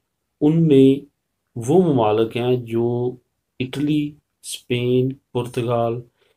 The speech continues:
ये तीन ममालिक ऐसे हैं जो आपको asylum में इतनी ज़्यादा सख्ती नहीं करते, लेकिन इन ममालिक में पाँच साल के बाद आप apply कर सकते हैं nationality as asylum seeker। अगर आपकी approve हो चुकी हो स-, ए, जो है asylum आपका,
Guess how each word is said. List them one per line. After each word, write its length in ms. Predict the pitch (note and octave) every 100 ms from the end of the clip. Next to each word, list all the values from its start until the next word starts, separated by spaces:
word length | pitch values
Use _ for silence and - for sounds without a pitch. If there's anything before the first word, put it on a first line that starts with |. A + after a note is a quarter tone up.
| _
ये 200 | A#2 D#3
तीन 200 | D#3+ C#3 C#3
ममालिक 420 | C3+ C3 C3 C3
ऐसे 240 | A#2 C3+
हैं 80 | C3
जो 140 | B2+ A2+
आपको 380 | A2+ - B2
asylum 480 | A#2 - G2 G2 A2
में 180 | A2 A2
इतनी 380 | A#2 G2 A#2 G#2+
ज़्यादा 240 | G#2 G2+ A2
सख्ती 420 | - F2+ - A2
नहीं 260 | G2 E2 E2+
करते, 440 | E2 D2+ D2+ C#2+ - _ _ _ A2+
लेकिन 300 | B2+ C3 D3+
इन 160 | D3 C#3+
ममालिक 440 | B2+ G#2+ A2 A#2
में 180 | C#3+ C3
पाँच 240 | G#2+ G#2+
साल 240 | G#2 A#2+ A2+
के 100 | B2+ G2+
बाद 260 | F#2+ A2 A#2
आप 200 | A2 G#2+
apply 340 | - F2+ F#2
कर 160 | G2 F#2
सकते 380 | - F#2+ - A2+
हैं 200 | A2 A2+ - _ _ _ _
nationality 600 | A2 G#2 - G2+ G#2 B2 C3
as 180 | G#2 G2
asylum 420 | G#2+ - F2+ E2 D#2+
seeker। 400 | - D#2 - F2
अगर 240 | F#2 G#2 G#2+
आपकी 360 | G2+ - - -
approve 360 | G2+ G2+ G#2 G2
हो 180 | A2+
चुकी 320 | B2+ A2 - G2
हो 180 | F#2 F#2+
स-, 140 | -
ए, 580 | - F2 E2+ E2+ E2 E2+ _ _ _ _ _ -
जो 140 | A2
है 60 | G#2+
asylum 500 | G2+ F#2+ F#2 G#2 G2
आपका, 340 | F2+ - G#2+